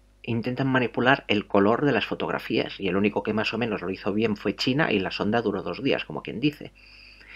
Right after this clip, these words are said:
Pero la Luna tiene algo extraño, nos llama la atención a todos de alguna forma, es como una cosa que nos llama.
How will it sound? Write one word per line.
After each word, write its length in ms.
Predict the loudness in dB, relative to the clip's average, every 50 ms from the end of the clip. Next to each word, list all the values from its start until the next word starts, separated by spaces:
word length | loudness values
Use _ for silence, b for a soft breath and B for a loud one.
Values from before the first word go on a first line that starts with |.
| B B B B B B B B _ _ _ _ _ _ _ _ _ _ _
Pero 640 | -8 -4 0 0 2 4 4 4 6 4 4 2 0 2
la 200 | 4 4 4 4
Luna 280 | 4 4 2 2 2
tiene 240 | 2 0 2 4 4
algo 180 | 4 4 4 0
extraño, 540 | -4 -4 -4 -4 -4 -4 -6 -10 -12 -12 -10 -4
nos 180 | -4 -2 0
llama 200 | 2 4 4 6
la 80 | 6 4
atención 440 | 4 2 -4 -6 -2 -2 0 0 2
a 60 | 0
todos 380 | 2 2 0 0 0 -6 -6 -8
de 60 | -6
alguna 260 | -6 -4 -4 -6 -6
forma, 380 | -4 -6 -6 -6 -6 -6 -4 -6
es 100 | -4 -2
como 160 | 0 2 4
una 160 | 4 4 4
cosa 240 | 2 -2 -2 -2 -6
que 160 | -6 -4 -2
nos 240 | -2 -2 -2 -4 0
llama. 440 | 2 4 4 4 2 -2 -8 -12